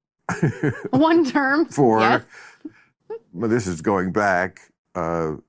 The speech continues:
Speaker 1: like, late eighties and early nineties for five years.
Speaker 2: Okay. Is that
Speaker 1: I
Speaker 2: your
Speaker 1: was a-
Speaker 2: longest?
Speaker 1: Yes. I was in my mid-thirties. It was, like, the, the time to get married if I was gonna do
Speaker 2: Right.
Speaker 1: it. And, you
Speaker 2: You were
Speaker 1: know.
Speaker 2: nice and fertile.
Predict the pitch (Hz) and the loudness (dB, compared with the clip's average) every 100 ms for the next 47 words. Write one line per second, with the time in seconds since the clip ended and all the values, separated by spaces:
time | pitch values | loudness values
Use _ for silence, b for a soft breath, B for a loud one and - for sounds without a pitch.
0 | _ _ 85 85 82 - 98 98 95 92 | _ _ -8 -8 -8 -4 -2 0 0 -2
1 | 90 92 85 - 92 90 87 85 87 85 | -4 -6 -6 -4 -2 -2 -2 -2 -2 -2
2 | 90 90 - 87 90 85 76 69 104 - | -4 -8 -6 -4 -2 -4 -4 -4 -6 -10
3 | _ _ 247 330 285 330 - _ 202 220 | _ _ -6 -4 -4 -4 -12 _ -8 -6
4 | - 196 220 320 453 - - 156 104 - | -2 0 0 -2 -4 -10 -4 0 0 -2
5 | - - 90 90 85 92 90 85 82 76 | -10 -8 -4 -4 -4 -4 -4 -4 -4 -8
6 | _ _ _ 87 92 87 - 85 82 85 | _ _ _ -4 -2 -4 -4 -4 -2 -4
7 | 90 85 107 110 101 - - 104 107 85 | -4 -2 0 0 -2 -6 -8 -2 -2 -2
8 | b b _ 98 117 139 - 127 117 107 | b b _ -4 -2 -2 -2 -4 -2 -2
9 | 107 92 98 87 92 90 90 85 87 87 | -2 0 -2 -2 -2 0 -2 -4 -4 -6
10 | - 85 85 208 214 180 - 196 277 170 | -4 -4 -4 -2 0 0 -2 -6 -6 -8
11 | 151 b b b b b b b _ - | -10 b b b b b b b _ 0
12 | 220 226 226 226 254 247 202 180 196 | 2 2 0 -2 -4 -4 -4 -6 -6